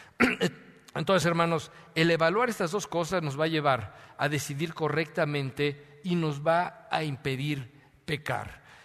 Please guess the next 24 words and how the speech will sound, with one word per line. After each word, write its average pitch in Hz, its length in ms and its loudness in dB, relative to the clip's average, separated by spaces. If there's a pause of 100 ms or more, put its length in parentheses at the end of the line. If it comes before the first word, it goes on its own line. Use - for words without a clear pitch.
Y 160 80 -2
todo 214 200 4
esto 220 220 2
nos 165 200 0
va 190 60 4
a 202 40 2
llevar 170 600 0
a 156 140 -2
vivir 175 320 -6
en 202 120 -2
paz. - 760 -6 (500)
Y 175 120 -2
dice, 254 240 -2
es 220 60 -6
bien 269 140 -4
interesante 220 540 -2
cómo 226 200 -4
dice 214 160 -4
aquí 208 140 -6
la 214 140 -2
palabra, - 1120 -2
"en 196 220 4
un 240 160 2
solo 233 340 0